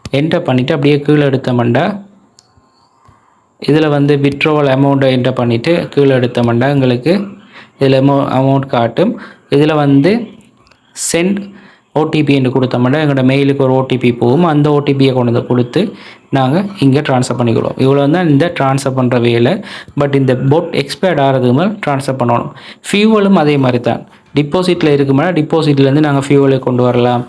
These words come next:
அல்லது ரிவார்ட்ல இருக்குமானா, ரிவார்ட்ல இருந்து ஃபியூவலை கொண்டு வரலாம். அதுவும் இதே போல தான் நாங்க செய்யறது.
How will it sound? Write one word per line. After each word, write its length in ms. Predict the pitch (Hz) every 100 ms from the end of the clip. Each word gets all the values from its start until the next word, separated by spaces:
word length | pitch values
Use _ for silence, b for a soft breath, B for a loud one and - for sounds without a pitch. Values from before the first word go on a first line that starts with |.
| B B -
அல்லது 440 | 135 139 139 139
ரிவார்ட்ல 240 | 156 180
இருக்குமானா, 460 | 170 147 131 131 143
ரிவார்ட்ல 360 | 135 143 156 151
இருந்து 280 | 139 135
ஃபியூவலை 360 | 139 127 127 123
கொண்டு 220 | 127 120
வரலாம். 380 | 120 120 123 - B B B
அதுவும் 400 | 139 156 180 196
இதே 400 | 143 156 165 175
போல 280 | 143 135
தான் 460 | 123 131 196 202 - - - _ _ _
நாங்க 260 | - 135 139
செய்யறது. 640 | 143 135 123 117 101 -